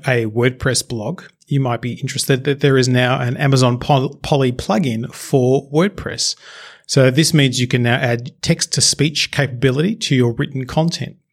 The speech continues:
So this means you can embed it on your, uh, WordPress site and get immediate access to Polly and have it convert all the content on your site effectively so that people can listen to it on the go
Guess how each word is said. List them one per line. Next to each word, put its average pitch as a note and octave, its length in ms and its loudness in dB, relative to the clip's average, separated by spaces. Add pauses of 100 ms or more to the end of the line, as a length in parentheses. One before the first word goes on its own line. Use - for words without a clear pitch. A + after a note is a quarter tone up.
So - 160 -10
this A#2 180 -6
means A#2 220 -6
you A2+ 80 -10
can A2+ 180 -8 (360)
embed C3 260 2
it B2+ 80 0
on A#2+ 160 2
your, A#2 380 -2 (200)
uh, G#2+ 180 -10
WordPress C#3 440 0
site G3+ 480 0
and C#3 160 -2
get C3+ 160 -2
immediate E3 540 0
access B2+ 420 -2
to - 140 -6
Polly C#3 480 2 (420)
and C3 160 2
have B2+ 160 4
it - 80 -10
convert A#2 460 2
all D#3+ 240 4
the D3+ 80 4
content C3+ 400 0
on B2+ 100 -2
your A#2+ 140 0
site - 320 0
effectively C3+ 760 0 (180)
so - 160 -4
that F3+ 100 -2
people D#3 200 0
can C#3 140 2
listen C3+ 260 0
to C3 120 2
it B2 80 0
on A#2 140 -8
the A2+ 80 -8
go C#3 500 4